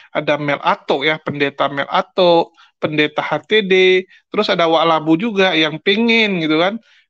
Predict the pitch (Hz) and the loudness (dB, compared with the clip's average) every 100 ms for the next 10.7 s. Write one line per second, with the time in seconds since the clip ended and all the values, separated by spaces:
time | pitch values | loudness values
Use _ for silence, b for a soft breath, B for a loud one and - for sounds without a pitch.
0 | _ 170 165 214 247 262 247 _ _ _ | _ -2 0 2 2 0 -4 _ _ _
1 | _ _ _ _ 185 170 170 170 208 214 | _ _ _ _ -6 -2 -2 -2 -2 -2
2 | 170 175 190 - 180 180 170 185 180 175 | -2 -2 -4 -4 -2 -2 0 -2 0 0
3 | 170 165 170 170 160 143 131 - _ _ | 0 0 -2 -2 -4 -6 -6 -8 _ _
4 | _ _ - 170 - 165 175 185 175 175 | _ _ -12 -10 -6 -2 0 0 0 0
5 | 147 143 147 143 - _ _ - 185 170 | -2 -2 0 -2 -4 _ _ -4 -2 -2
6 | - 160 165 - 170 135 151 147 135 131 | -4 -8 -6 -4 -6 -4 -4 -4 -4 -4
7 | 127 175 214 156 151 156 147 147 156 185 | -2 -4 -4 -4 -2 0 0 0 0 -2
8 | 190 b b b 156 147 147 175 147 135 | -4 b b b -4 -2 -2 0 0 -2
9 | 135 170 175 170 160 185 160 143 131 - | -4 -2 -2 -2 -2 -2 0 -2 -2 -2
10 | 202 - b b - 156 - | -2 -4 b b -6 -6 -8